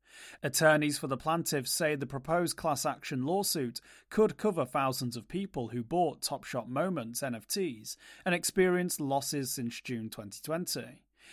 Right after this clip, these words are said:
There is a large class of harmed investors. At its peak,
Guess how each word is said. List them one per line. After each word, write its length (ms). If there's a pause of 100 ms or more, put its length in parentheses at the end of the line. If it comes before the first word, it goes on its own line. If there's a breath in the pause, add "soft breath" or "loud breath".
(140 loud breath)
There 100
is 120
a 60
large 400
class 380
of 120
harmed 340
investors. 840 (320 loud breath)
At 120
its 140
peak, 440